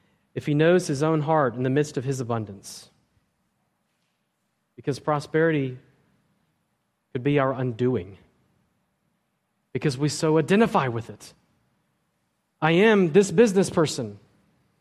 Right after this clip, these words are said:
I am this person who owns this. If I lose it,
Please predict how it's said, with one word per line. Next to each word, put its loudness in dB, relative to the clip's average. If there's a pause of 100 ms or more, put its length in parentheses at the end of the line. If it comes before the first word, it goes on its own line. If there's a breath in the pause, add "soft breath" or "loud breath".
(500)
I 2
am 4 (160)
this 2
person 2
who 6
owns 4
this. 0 (1900)
If -4
I 2
lose 2
it, -6